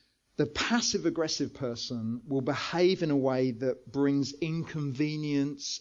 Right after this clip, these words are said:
and distress and discomfort and frustration. But all these behaviors taken in isolation are technically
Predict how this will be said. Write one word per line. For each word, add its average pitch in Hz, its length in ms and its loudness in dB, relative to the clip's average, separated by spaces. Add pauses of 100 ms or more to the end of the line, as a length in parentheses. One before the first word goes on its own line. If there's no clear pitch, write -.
and 131 180 -6
distress 139 840 -2
and 120 120 -4
discomfort 139 960 -6
and 120 100 -10
frustration. 113 1080 -6 (420)
But 165 160 2
all 202 240 8
these 208 180 2
behaviors 165 460 2
taken 160 320 -2
in 147 100 2
isolation 143 640 0
are 120 60 -4
technically 123 800 -6